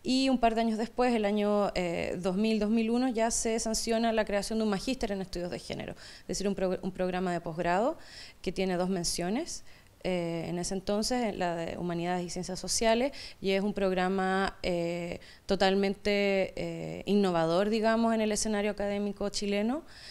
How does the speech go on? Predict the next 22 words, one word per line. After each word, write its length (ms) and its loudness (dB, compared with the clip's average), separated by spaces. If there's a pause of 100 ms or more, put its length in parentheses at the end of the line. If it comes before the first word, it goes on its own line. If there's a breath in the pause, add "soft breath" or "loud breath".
(280 loud breath)
eh, 840 -4 (1120)
y 120 0
vanguardista 640 2
además, 540 -2 (280)
eh, 540 -2 (260 loud breath)
porque 220 2
instala 400 6
también 340 2
los 180 -2
estudios 340 0
de 100 -4
género 360 0
en 80 0
la 80 2
academia, 460 2
¿no? 180 -2 (300 loud breath)
También 320 2
haciéndose 520 0
eco 260 0
de 440 2 (240 loud breath)
dos 120 0
cuestiones. 420 0